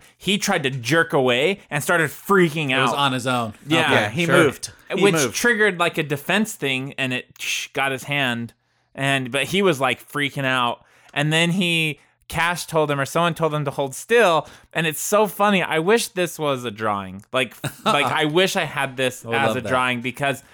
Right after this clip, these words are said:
Speaker 1: he said that he held completely still. His eyes weren't bugging around. He just held there as still as he could be and waited for Sunny to finish her stuff.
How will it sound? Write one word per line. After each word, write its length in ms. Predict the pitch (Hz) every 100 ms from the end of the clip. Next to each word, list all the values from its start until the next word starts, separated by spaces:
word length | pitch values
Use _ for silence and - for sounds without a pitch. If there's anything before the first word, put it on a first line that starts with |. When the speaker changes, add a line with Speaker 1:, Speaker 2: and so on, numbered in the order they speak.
| _ _ _ _
Speaker 1:
he 540 | - 175 180 175 165
said 280 | 151 - 180
that 100 | 175
he 100 | 147
held 320 | 131 156 147
completely 520 | - 123 - 139 135 120
still. 400 | - 120 101 -
His 180 | 139 127
eyes 220 | 123 135 139
weren't 180 | 160 127
bugging 260 | 143 147
around. 380 | 147 143 143 147 - _
He 140 | - 170
just 220 | 156 -
held 280 | - 143 139
there 160 | 135
as 80 | 117
still 360 | - - 139 143
as 120 | 135
he 100 | 139
could 200 | 127 110
be 320 | 117 110 101 _ _ _ -
and 240 | 127 123
waited 360 | 127 131 131 131
for 140 | 135
Sunny 320 | 120 131 123
to 80 | 117
finish 380 | - 120 117 110
her 100 | 110
stuff. 340 | - 104 98